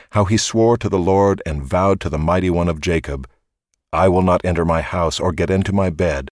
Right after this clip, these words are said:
I will not give sleep to my eyes or slumber to my eyelids until I find a place for the Lord, a dwelling place for the Mighty One of Jacob."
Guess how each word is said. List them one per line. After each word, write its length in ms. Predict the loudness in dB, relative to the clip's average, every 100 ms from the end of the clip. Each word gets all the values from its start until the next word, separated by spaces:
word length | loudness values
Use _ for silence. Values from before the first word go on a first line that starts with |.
| _ _ -2
I 100 | 2
will 200 | 4 4
not 180 | 2 2
give 160 | -2
sleep 380 | -2 0 0 0
to 100 | 0
my 220 | 0 0
eyes 400 | 0 0 0 -2
or 160 | -2 -6
slumber 420 | -4 0 2 2
to 120 | 0 -2
my 160 | 0
eyelids 540 | 0 -2 -2 -4 -8 -14 _ _ -8
until 300 | -4 0 2
I 100 | 2
find 340 | 2 2 2
a 60 | 0
place 360 | 0 0 0 -2
for 140 | -4
the 80 | -2
Lord, 440 | 0 0 -2 -6 -14 _ -6
a 80 | -4
dwelling 440 | 0 2 4 2
place 340 | 0 -4 -4 -4
for 140 | -2
the 100 | 0
Mighty 320 | 2 0 0
One 240 | -2 -2 -4
of 100 | -4
Jacob." 460 | -4 -4 -8 -12